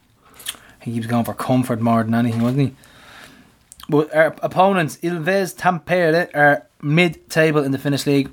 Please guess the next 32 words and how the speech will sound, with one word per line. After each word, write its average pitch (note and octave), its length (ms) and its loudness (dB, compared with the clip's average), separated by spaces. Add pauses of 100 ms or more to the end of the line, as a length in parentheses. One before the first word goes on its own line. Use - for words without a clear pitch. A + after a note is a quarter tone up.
(160)
I A#3 60 -6
think - 180 -12
I D4+ 120 0
saw E3 260 4
them C3+ 200 0
as B2 360 -10 (340)
in D3 100 -6
the A#2+ 60 -8
relegation C#3 600 -4
playoff E3+ 420 2
zone B2 260 0 (840)
at B2+ 100 -4
one E3+ 120 -2
stage. D#3 280 0
Maybe F#3+ 260 2
that D#3 80 2
was D3 100 -6
half E3 320 0
the D3 80 -16
table D3 360 -4
we C3+ 100 -4
saw, C#3+ 280 2
but C3+ 200 -6
I'm D#3 100 -8
guessing F#3+ 400 -4
the D3 80 -4
Fin-, D3 600 -8
the C#3 80 -10
Finnish D3+ 500 -2
league C#3+ 300 0
isn't C#3+ 240 -2
that, C3+ 260 0